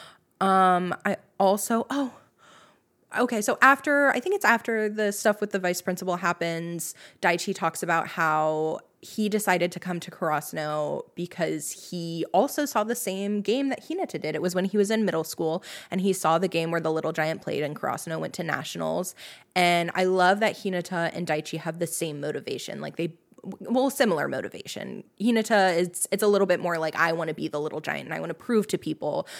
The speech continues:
that even though I'm small, I can be an amazing athlete." And for Daichi, he's like, "I wanna be on a team that wins, and I wanna be on a team that gets to stand on the national stage." And so they are both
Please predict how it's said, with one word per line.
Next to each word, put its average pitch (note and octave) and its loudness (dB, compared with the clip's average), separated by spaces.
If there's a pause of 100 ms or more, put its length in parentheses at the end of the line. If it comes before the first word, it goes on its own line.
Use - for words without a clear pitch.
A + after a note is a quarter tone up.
(100)
that F3+ 2
even E3 0
though D3+ 0
I'm D3+ -4
small, C3 -2
I D3+ -4
can D3+ -8
be C3+ -6
an C3+ -6
amazing B2 -10
athlete." - -8 (280)
And F3+ -2
for F3+ 0
Daichi, G#3 4
he's E3+ -2
like, E3+ 0
"I F#3 8
wanna F#3+ 4
be E3 -2
on D#3+ -4
a C#3+ -8
team D3+ -8
that D#3 -4
wins, D#3+ -8
and - -8
I D#3+ -2
wanna E3 -4
be D#3 -8
on D3 -6
a C#3 -8
team D#3 -10
that - -8
gets - -8
to D#3+ -6
stand D#3 -6
on D#3 -6
the - -8
national - -8
stage." C#2+ -6 (320)
And F#3 -4
so F#3 -2
they E3+ 0
are F3+ 2
both E3 0